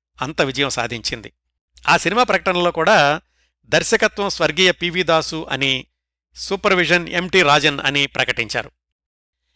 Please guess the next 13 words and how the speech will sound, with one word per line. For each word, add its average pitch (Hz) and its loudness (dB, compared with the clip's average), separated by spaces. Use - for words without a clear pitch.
అవండి 147 2
పినపాల 190 4
వెంకటదాసు 165 0
గారు 160 0
దర్శకత్వం 160 -2
వహించిన 156 0
మొదటి 139 2
సినిమా, 180 0
ఆయన 147 2
నిర్మించిన 180 -2
మూడవ 180 -2
చివరి 170 0
సినిమా 160 0